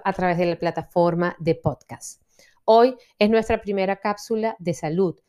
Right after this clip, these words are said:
y estaremos hablando sobre el vinagre de manzana con la madre. <laughs> Sí, sí, como escuchan, vinagre de manzana con la madre. Y de por qué se ha convertido en el equivalente al Big Vaporú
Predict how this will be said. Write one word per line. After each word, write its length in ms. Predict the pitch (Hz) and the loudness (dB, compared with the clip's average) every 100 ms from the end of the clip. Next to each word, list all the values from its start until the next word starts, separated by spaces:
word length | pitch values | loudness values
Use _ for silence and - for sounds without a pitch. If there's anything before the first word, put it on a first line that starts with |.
| _ | _
y 80 | 233 | -2
estaremos 400 | 208 240 233 262 | 0 2 2 4
hablando 560 | 262 247 220 214 220 - | 4 2 2 0 -2 -4
sobre 300 | - 190 185 | -2 0 2
el 60 | |
vinagre 600 | 170 170 175 180 180 202 - | 0 -2 -2 -2 -2 -2 -2
de 180 | 170 175 | -2 0
manzana 840 | 170 170 165 - 170 151 139 131 - _ _ _ - | 0 -2 -4 -4 -4 -6 -10 -14 -20 _ _ _ 2
con 300 | 165 156 147 _ | 4 4 -2 _
la 280 | 160 160 151 | 4 6 4
madre. 800 | 156 165 156 139 143 139 131 - - | 4 4 4 2 0 0 -4 -8 -12
<laughs> 240 | 180 233 | -2 -2
Sí, 340 | 226 - 247 220 | -4 -4 -4 -4
sí, 240 | 208 185 | -6 -2
como 200 | - 208 | 0 0
escuchan, 540 | 214 247 233 160 147 | 2 2 2 -2 -6
vinagre 440 | 160 190 208 233 240 | -2 0 2 2 2
de 60 | |
manzana 600 | 220 185 185 233 254 269 - | 2 0 0 0 0 -2 -6
con 340 | - 202 185 170 | 2 4 4 2
la 120 | 165 | 2
madre. 380 | 170 151 139 143 - - - | 0 0 -4 -8 -16 -20 -6
Y 100 | 254 | 2
de 140 | 277 277 | 4 6
por 200 | 294 285 | 2 2
qué 260 | 233 220 - _ | 0 0 -6 _
se 200 | - 190 | -6 -2
ha 100 | 170 | 0
convertido 800 | 196 214 226 233 233 214 202 - | 0 0 0 0 0 2 0 -4
en 140 | - 220 | -2 2
el 120 | 214 | 2
equivalente 680 | 208 214 202 202 220 226 254 | 2 0 2 2 2 0 0
al 100 | 247 | 0
Big 180 | 240 208 | 0 2
Vaporú 560 | 247 247 226 202 233 | 2 4 4 4 0